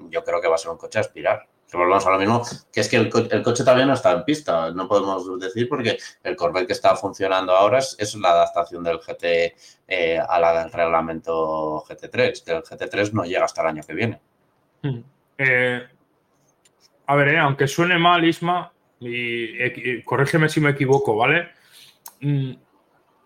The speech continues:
Speaker 2: de cara a la, a la, a la, a la extinción de los L M P dos en, en, en la resistencia, concretamente en Le Mans,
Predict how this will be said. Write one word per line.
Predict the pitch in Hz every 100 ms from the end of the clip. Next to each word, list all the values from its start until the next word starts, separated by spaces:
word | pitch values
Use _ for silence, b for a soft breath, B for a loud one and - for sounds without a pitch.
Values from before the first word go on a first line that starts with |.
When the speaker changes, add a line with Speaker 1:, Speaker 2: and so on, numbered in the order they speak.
| -
Speaker 2:
de | 135 139
cara | 160 175 165 147
a | 139
la, | 135 127
a | 127 123
la, | 123 123 120 120
a | 117 117
la, | 117 123
a | 120
la | 120
extinción | 117 - 123 117 143 147
de | 156
los | 151 151 -
L | 151
M | 147
P | 139 143
dos | 143 139
en, | 143 135 131 131 127 123 123 120 _ _ -
en, | 120 117 117 117 113 113 113 113 113 117
en | 117
la | 117
resistencia, | 117 - 117 - - 127 127
concretamente | 117 110 120 117 117 113
en | 113
Le | 113
Mans, | 117 131 131 -